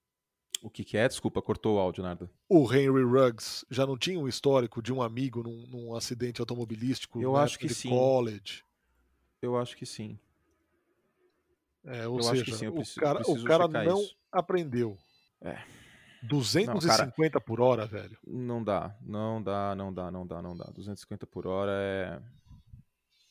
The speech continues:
Speaker 1: é complicado. <laughs> É muito complicado, não dá pra passar pano pra isso. E, e não tava sóbrio também, né?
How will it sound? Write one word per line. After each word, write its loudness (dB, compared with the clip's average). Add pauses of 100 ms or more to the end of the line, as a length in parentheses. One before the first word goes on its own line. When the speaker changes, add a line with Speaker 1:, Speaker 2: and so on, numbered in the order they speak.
(1160)
Speaker 1:
é -6
complicado. -16 (240)
<laughs> -12
É -12
muito -10
complicado, -8
não -6
dá 0
pra -12
passar -6
pano -12
pra -8
isso. -14 (840)
E, -6
e 0
não 2
tava 8
sóbrio 6
também, 0
né? -4